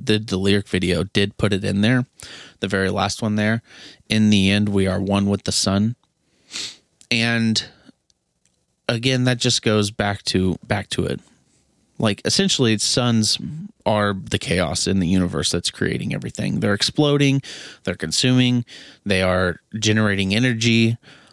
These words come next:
all of it. They are, the suns are everything. And, yeah, in the end, we're just gonna be consumed by this. Like, even in, when that happens in six billion years,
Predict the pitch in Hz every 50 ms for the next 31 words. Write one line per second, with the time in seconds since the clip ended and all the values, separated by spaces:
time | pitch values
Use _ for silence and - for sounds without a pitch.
0 | _ _ - 101 110 107 104 92 87 87 64 - - _ _ _ _ - - 107
1 | 113 113 113 107 104 95 - - 110 104 - - 131 131 127 127 127 127 120 -
2 | - - - 98 101 101 101 98 98 95 95 104 117 - - - _ _ _ _
3 | 101 95 98 95 95 - - - 113 - - - _ _ _ _ _ _ _ _
4 | _ _ _ _ _ _ - - 113 110 104 104 101 101 101 101 104 101 - -
5 | - _ _ _ _ _ _ - - 113 101 107 - - _ - 120 117 113 113
6 | 107 107 110 113 110 104 101 98 95 98 90 - - - 98 98 98 98 95 -
7 | - 92 92 - - 131 135 139 135 127 139 127 135 139 147 147 - - - 95
8 | 101 - - - - - - - - - - - - - 113 120 123 127 120 120
9 | 120 120 117 104 65 - 113 120 117 104 110 117 117 - 123 120 113 117 104 101
10 | 95 - - 120 - - - - 117 120 123 120 120 117 110 101 104 113 127 127
11 | 127 127 123 -